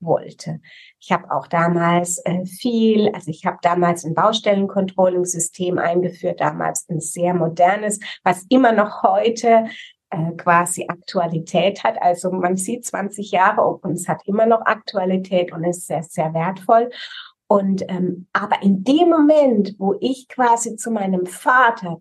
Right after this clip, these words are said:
zu der Schnittstelle der Technik Berührungspunkte hatte, wo ich mehr wissen wollte,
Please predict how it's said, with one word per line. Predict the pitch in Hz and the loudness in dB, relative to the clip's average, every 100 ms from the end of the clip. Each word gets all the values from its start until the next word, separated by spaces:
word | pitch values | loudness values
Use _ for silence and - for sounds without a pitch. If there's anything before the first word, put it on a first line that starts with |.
| _ | _
zu | - 160 | -16 -8
der | 156 160 | -6 -6
Schnittstelle | - 262 302 - - 175 156 165 | -4 -2 -2 -6 -6 -6 -6 -6
der | 156 - | -6 -6
Technik | - 359 - 202 175 170 _ - - - | -4 -4 -4 -4 -4 -4 _ -20 -16 -4
Berührungspunkte | 180 240 285 226 - - 190 175 175 165 | 2 4 2 0 -6 -2 -2 -2 -6 -8
hatte, | 165 156 160 | -6 -6 -6
wo | 170 | -8
ich | - - | -8 0
mehr | 226 285 254 | 4 6 4
wissen | 185 175 160 165 | 2 -6 -6 -8
wollte, | 160 156 156 170 | -6 -4 -4 -8